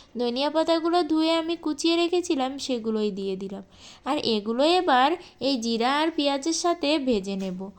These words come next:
আর এভাবে ভাজতে থাকলে কিন্তু শাক দিয়ে একটা জল বের হবে, সেই জলটা শুকিয়ে গেলেই বুঝতে পারবেন এটা ভাজি হয়ে গেছে। আর এখানে দেখুন আমার কিন্তু জলটা পুরোই শুকিয়ে গেছে। এবার আমি কড়াই থেকে এটাকে নামিয়ে নেব।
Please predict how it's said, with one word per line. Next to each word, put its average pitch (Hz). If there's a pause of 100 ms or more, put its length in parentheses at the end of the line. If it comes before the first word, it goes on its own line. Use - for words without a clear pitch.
(340)
আর 302 (160)
এভাবে 302
ভাজতে 294
থাকলে 339
কিন্তু 349
শাক 247
দিয়ে 262
একটা 349
জল 214
বের 185
হবে, 185
সেই 294
জলটা 233
শুকিয়ে 320
গেলেই 311 (320)
বুঝতে 226
পারবেন 294
এটা 247
ভাজি 202
হয়ে 190
গেছে। 185 (420)
আর 302
এখানে 330
দেখুন 349
আমার 254
কিন্তু 277
জলটা 311
পুরোই 233
শুকিয়ে 196
গেছে। 190 (400)
এবার 240
আমি 320
কড়াই 247
থেকে 294
এটাকে 330
নামিয়ে 196
নেব। 180